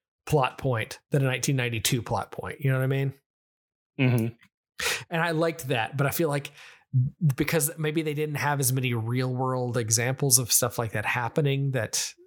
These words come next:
Speaker 1: it wasn't exactly the same thing. I don't know. Uh, but we also
Speaker 2: Uh,
Speaker 1: find out that
Speaker 2: another
Speaker 1: Skanky was called Donut because he was a terrible shot. <laughs> It is.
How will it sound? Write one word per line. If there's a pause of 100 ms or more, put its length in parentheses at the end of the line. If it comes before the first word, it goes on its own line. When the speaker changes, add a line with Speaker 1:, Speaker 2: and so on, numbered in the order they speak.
Speaker 1:
it
wasn't
exactly
the
same
thing.
I
don't
know. (580)
Uh, (180)
but (880)
we
also
Speaker 2:
Uh,
Speaker 1:
find
out
that
Speaker 2:
another
Speaker 1:
Skanky
was
called
Donut
because
he
was
a
terrible
shot.
<laughs> (640)
It
is.